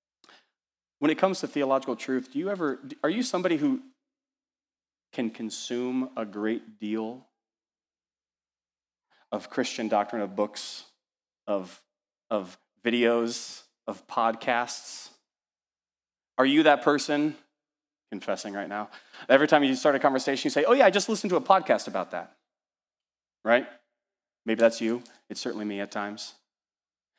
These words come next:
And you go through and, and you have all of this understanding and you just cannot stop getting enough of it. And yet you're never satisfied. Why? Have you ever stopped and thought for a second that you're eating Funyuns of theology? Have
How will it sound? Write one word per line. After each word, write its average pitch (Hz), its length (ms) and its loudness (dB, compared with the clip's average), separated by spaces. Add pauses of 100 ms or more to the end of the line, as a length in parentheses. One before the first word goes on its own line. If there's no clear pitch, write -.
(140)
And 165 140 4
you 165 40 6
go 175 140 8
through 185 240 6
and, - 120 6 (140)
and 170 140 4
you 165 80 6
have 196 360 4
all 175 260 6
of 160 80 2
this 160 120 0
understanding 160 440 2
and 151 200 4
you 151 80 4
just 170 220 -2
cannot - 480 0
stop 143 560 0
getting 147 280 4
enough 139 360 -2
of 127 80 -4
it. 113 120 0 (280)
And 131 160 0
yet 165 220 -2
you're 139 120 -2
never 143 220 -4
satisfied. 113 800 -12 (120)
Why? 156 320 -8
Have 87 60 -16 (1000)
you 175 80 -6
ever 247 100 -4
stopped 160 320 -4
and 135 140 -12
thought 117 320 -8
for 127 100 -12
a 117 60 -8
second - 340 -8
that 113 160 -14
you're 117 80 -12
eating 120 280 -8
Funyuns 127 640 -6
of 113 100 -8
theology? 110 600 -10
Have 127 80 -20